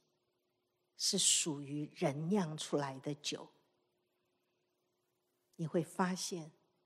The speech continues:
不管你多么的努力，迟早就是有用尽的时候。如果有人天生就不喜欢跟别人起冲突，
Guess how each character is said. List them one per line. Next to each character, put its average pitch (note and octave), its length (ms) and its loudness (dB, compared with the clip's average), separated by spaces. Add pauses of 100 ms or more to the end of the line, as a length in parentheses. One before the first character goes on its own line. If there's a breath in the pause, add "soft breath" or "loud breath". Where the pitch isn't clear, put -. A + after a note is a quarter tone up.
不 G#3+ 80 -4
管 E3+ 260 2
你 E3 140 -2
多 A3+ 240 10
么 A#3 180 2
的 E3+ 140 -4
努 D3+ 240 -8
力， D#3 260 -8 (760)
迟 - 340 6
早 - 400 4 (800)
就 F#3 120 4
是 - 220 0
有 C3+ 220 -4
用 D#3 320 2
尽 D#3 280 -4
的 D#3 120 -16
时 - 240 -8
候。 E3+ 240 -14 (3500 soft breath)
如 F#3 200 8
果 E3+ 440 0 (580 soft breath)
有 D#3+ 220 6
人 C#3 380 -4
天 A#3+ 320 6
生 A3+ 280 6
就 A3 120 6
不 - 160 6
喜 - 200 0
欢 E3+ 300 0
跟 F#3 180 2
别 D#3 220 0
人 D#3+ 160 0
起 - 180 0
冲 F#3+ 340 0
突， - 220 -12